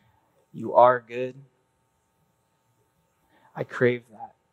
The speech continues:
I crave that because there's an empty gap in here that sometimes can't be filled with what a coworker says to me, a friend tells me. It can only be filled by what God tells me, right?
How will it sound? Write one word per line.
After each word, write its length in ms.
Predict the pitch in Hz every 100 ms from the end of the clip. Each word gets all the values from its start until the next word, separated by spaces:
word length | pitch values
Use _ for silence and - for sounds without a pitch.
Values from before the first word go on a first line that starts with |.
| _ _ _ _ _ _ _ _ _ _ _ _ _ _ _ _ _ -
I 120 | 110
crave 400 | - 117 127 120
that 220 | 113 107 _ _ _ _ _ _ _
because 240 | - 127
there's 220 | 127 127 120
an 80 | 101
empty 280 | 131 - 123
gap 380 | 120 120 -
in 140 | 113 117
here 280 | 113 110 - _ _ _ _ _ _ _ _ _ _ _ _ -
that 100 | -
sometimes 460 | - 135 127 135 127
can't 240 | - 135
be 100 | 127
filled 300 | - 135 127
with 200 | 123 -
what 280 | 127 120 - _ _ _ _ -
a 80 | 117
coworker 420 | 135 131 131 123
says 280 | - 123 -
to 120 | 123
me, 200 | 127 127 _ _ _ _ _
a 60 | -
friend 340 | - 131 131
tells 320 | - 127 123
me. 200 | 127 123 - _ - _ _ _ _ _ _ _ _ _
It 40 | -
can 100 | 131
only 140 | 156
be 60 | 156
filled 300 | - 131 127
by 60 |
what 260 | 113 120 -
God 240 | 120 123
tells 260 | - 117 113
me, 160 | 120 123 _ _ _ _ _ _ _ _ _ -
right? 260 | 123 139